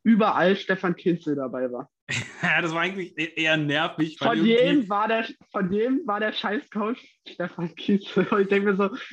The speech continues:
Speaker 1: das, Junge, der hat einmal komplett Deutschland abgestaubt an Profi-Bodybuildern und
Speaker 2: Ja.
Speaker 1: dann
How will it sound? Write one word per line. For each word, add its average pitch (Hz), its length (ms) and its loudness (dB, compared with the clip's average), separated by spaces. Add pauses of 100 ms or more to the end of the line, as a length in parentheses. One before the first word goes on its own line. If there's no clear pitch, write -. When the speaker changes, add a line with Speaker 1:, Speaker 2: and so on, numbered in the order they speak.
(120)
Speaker 1:
das, - 240 -4 (400)
Junge, 220 200 2
der 202 140 2
hat 190 140 -4 (100)
einmal 226 360 -2
komplett 208 680 -4
Deutschland 214 440 -4
abgestaubt 240 840 -6 (500)
an 208 180 -2
Profi-Bodybuildern 233 1040 -2
und 208 240 -4
Speaker 2:
Ja. 214 80 2
Speaker 1:
dann 214 260 -4